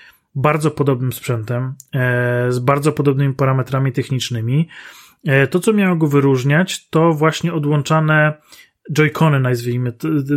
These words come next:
to, to, to, tą nazwą, która, która funkcjonuje przy okazji Switcha, e, od ekranu, czyli, e, nie jest to jedna bryła, ale tak naprawdę ekran i dwa, e, pady le-, do lewej i do prawej ręki,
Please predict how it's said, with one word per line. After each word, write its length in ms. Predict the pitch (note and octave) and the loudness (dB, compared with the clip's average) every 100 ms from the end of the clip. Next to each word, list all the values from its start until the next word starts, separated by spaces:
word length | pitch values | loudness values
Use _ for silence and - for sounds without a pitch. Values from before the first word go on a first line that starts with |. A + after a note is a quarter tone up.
| C#3 | 0
to, 240 | C3 B2+ C3+ D3+ C#3 C3+ B2+ A#2+ | 0 2 2 2 4 4 2 -2
to, 120 | B2+ | -2
to, 200 | C3+ B2 | 0 0
tą 140 | C3 | 2
nazwą, 340 | C3 B2+ B2+ B2 | 2 2 0 -4
która, 300 | - C3 A#2+ | 0 0 2
która 200 | C#3+ C3 | 0 0
funkcjonuje 460 | C#3 B2 C3 C3+ | 0 -2 0 0
przy 140 | - C3 | 0 0
okazji 280 | C3 B2 | 0 0
Switcha, 460 | - C#3+ A2+ C3+ D#3+ - - - - - - | 0 0 2 2 2 -2 -18 -18 -20 -10 0
e, 200 | C#3+ D3 | 2 4
od 160 | D#3+ D#3 | 2 2
ekranu, 420 | - D3+ B2 A2 | 0 0 -2 -4
czyli, 540 | - C#3+ C#3+ C#3+ C#3+ C#3+ - - | -2 -2 2 2 0 -4 -18 -10
e, 300 | B2+ C3 C3 | 0 2 4
nie 120 | C3+ E3+ | 4 4
jest 200 | E3 - | 2 2
to 100 | D3 | 2
jedna 340 | D3+ C#3 C3 | 2 2 0
bryła, 420 | B2+ D#3 F3+ G3 | 2 4 4 4
ale 160 | E3 D3 | 2 2
tak 200 | D3 - | 0 -4
naprawdę 520 | C3 C#3+ C3+ C3+ D3+ | -4 -2 0 0 0
ekran 460 | D#3 D3+ D#3 C#3+ D3+ | 0 0 0 0 -2
i 160 | D3+ | -4
dwa, 440 | C3 C#3 C3 C3 - _ | -2 0 2 0 -6 _
e, 260 | C#3+ B2+ B2+ | -4 -2 -2
pady 480 | - C3 C3 D#3 D#3 | 0 0 2 2 2
le-, 200 | C#3+ C#3+ | 2 2
do 160 | C3+ | 2
lewej 320 | C#3 C#3 C3+ C3 | 2 2 2 0
i 40 | |
do 100 | C3 | -2
prawej 380 | - B2 A#2+ A#2 | -2 -2 -2 -4
ręki, 500 | A2+ A2 D3+ G3+ | -4 -4 -2 -2